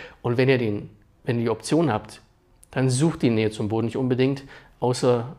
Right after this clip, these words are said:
euer Kontext erzwingt das, weil ihr zum Beispiel die Bewegungsfähigkeit einschränken müsst. Fesseln und so weiter ist mit dem Wegnehmen einer räumlichen Dimension, also gegen die Wand oder gegen den Boden, natürlich wesentlich leichter.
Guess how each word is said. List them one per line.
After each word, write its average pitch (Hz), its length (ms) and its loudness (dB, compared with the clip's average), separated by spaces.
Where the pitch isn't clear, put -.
euer 110 380 -2
Kontext 127 580 -4
erzwingt 151 380 0
das, 160 320 -2
weil 120 140 0
ihr 113 80 0
zum 120 140 -6
Beispiel 113 440 -4
die 120 100 0
Bewegungsfähigkeit 120 800 0
einschränken 104 480 -8
müsst. - 220 -16
Fesseln 131 380 0
und 135 100 -2
so 131 100 -10
weiter 131 360 0
ist - 240 -4
mit 120 180 -2
dem 107 300 -2
Wegnehmen 127 360 0
einer 113 180 -2
räumlichen 117 360 0
Dimension, 135 680 0
also 98 220 -8
gegen 104 200 -6
die 110 80 -6
Wand 139 240 0
oder 107 100 -4
gegen 110 160 -10
den 104 140 -6
Boden, 135 400 0
natürlich 113 340 -4
wesentlich 107 340 -4
leichter. 101 320 -8